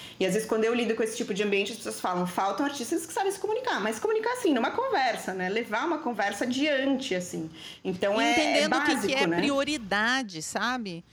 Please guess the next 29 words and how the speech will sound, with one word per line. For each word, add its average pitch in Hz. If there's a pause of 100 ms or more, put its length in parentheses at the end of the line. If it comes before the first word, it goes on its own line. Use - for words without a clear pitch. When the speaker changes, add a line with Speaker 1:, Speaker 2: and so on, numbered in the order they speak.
(140)
Speaker 2:
Eu 185
tô 254
lendo 233
um -
livro 214
sobre 185
inteligência 185
e 190
é 196
muito 240
interessante 240
porque 190 (640)
achou-se 247
muito 240
tempo 226
que -
a -
inteligência 220
analítica 208
era 196
a -
principal 196
e 220
o 214
teste 208
de 208
Q 220
I 214
media, 240